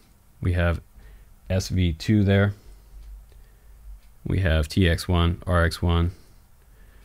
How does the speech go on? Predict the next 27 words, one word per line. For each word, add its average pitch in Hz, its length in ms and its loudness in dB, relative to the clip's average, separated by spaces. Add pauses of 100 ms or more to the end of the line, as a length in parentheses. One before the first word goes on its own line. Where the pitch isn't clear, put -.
(200)
Looks - 180 -14
like - 220 -4
S 87 320 -4
six, - 680 -4 (1040)
S - 160 -6
five, 87 340 2
four, 87 300 0
three. 92 460 2 (460)
And 82 220 0
we 80 100 2
have 82 340 0 (540)
B 87 180 4
B 85 200 2
negative 104 560 0 (180)
and 82 280 0
ground 90 380 2
there, 117 220 4 (1400)
where 87 100 2
you 82 100 2
can 82 160 0
add 85 280 2
your 82 180 2
buzzer. 95 460 2 (960)
You - 80 -2
have 82 160 2
five 92 280 4
volt, 95 280 2